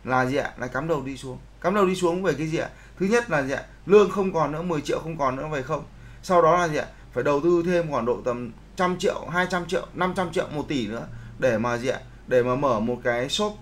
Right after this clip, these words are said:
thời trang quần áo, hoặc là một cái cửa hàng gì đó.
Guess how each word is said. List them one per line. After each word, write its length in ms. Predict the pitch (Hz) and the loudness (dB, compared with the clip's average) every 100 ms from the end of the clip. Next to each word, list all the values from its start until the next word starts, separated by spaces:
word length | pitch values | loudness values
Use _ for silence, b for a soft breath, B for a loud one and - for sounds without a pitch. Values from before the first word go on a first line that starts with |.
| - | -14
thời 140 | 143 127 | -4 -2
trang 280 | 156 151 147 | 0 -2 0
quần 140 | 127 | 0
áo, 300 | 123 120 131 - B B - | 0 -2 -4 -10 B B -4
hoặc 200 | 131 131 | -4 -2
là 120 | 123 | -2
một 200 | 123 120 | -2 -4
cái 200 | 127 127 127 - - | -2 -2 -2 -14 -2
cửa 140 | 135 | -2
hàng 300 | 117 117 117 | 0 -2 -4
gì 120 | 110 | -8
đó. 160 | 113 | -8